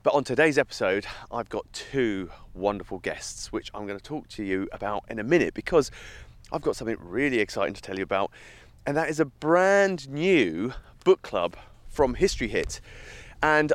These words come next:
I want you guys to sign up. The link is in the description of this episode. It all starts on the first of April, but the first book, I just love the title of it. It's called Scoff, and it's by Pen Vogler. The History of Food and Class in Britain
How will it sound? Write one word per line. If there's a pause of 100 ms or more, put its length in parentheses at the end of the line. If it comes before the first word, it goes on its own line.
I
want
you
guys
to
sign
up. (420)
The
link
is
in
the
description (200)
of
this
episode. (340)
It
all
starts
on
the
first
of
April, (380)
but
the
first
book,
I
just
love
the
title
of
it. (300)
It's
called
Scoff, (480)
and
it's
by
Pen (200)
Vogler. (480)
The
History
of
Food
and
Class
in
Britain